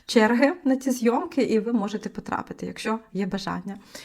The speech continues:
Все, е, посилання на Telegram-канал, е, де можна зареєструватися на зйомки дорослих дівчаток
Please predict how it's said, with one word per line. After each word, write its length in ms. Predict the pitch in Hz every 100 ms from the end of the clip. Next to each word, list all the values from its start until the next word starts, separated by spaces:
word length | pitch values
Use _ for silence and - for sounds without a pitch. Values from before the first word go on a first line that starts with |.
| - -
Все, 260 | - - 240
е, 480 | 202 - 190 196 196
посилання 500 | 240 254 247 233 214
на 100 | 202
Telegram-канал, 1000 | 196 196 208 190 190 202 202 185 185 -
е, 180 | 190 185
де 100 | 180
можна 320 | 196 185 185
зареєструватися 1160 | 175 185 185 - 196 175 175 185 - 196 185 185 - - - - - - -
на 160 | 196 208
зйомки 640 | 202 214 196 202 196 190 185
дорослих 340 | 196 196 202
дівчаток 600 | 240 240 403 427 403 -